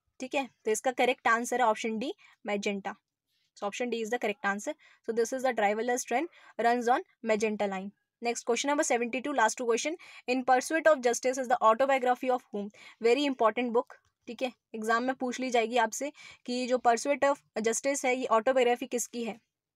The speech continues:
So the correct answer for this question is Justice Rajendra Chah-, Sanchar,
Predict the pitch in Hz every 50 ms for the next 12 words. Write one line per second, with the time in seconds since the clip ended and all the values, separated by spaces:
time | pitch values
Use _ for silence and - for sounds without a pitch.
0 | _ _ _ _ _ _ _ _ _ _ _ _ _ _ _ _ _ _ _ _
1 | _ _ _ _ _ _ _ _ _ _ _ - - - 262 254 277 269 277 277
2 | 302 _ - 285 269 262 262 - - 277 294 - - 233 240 240 269 - - 247
3 | 233 - 254 233 247 277 262 220 233 233 - - 277 302 - - _ - 226 214
4 | 214 214 214 226 254 262 277 277 - 254 214 214 220 220 208 - - 233 220 226
5 | - 233 214 233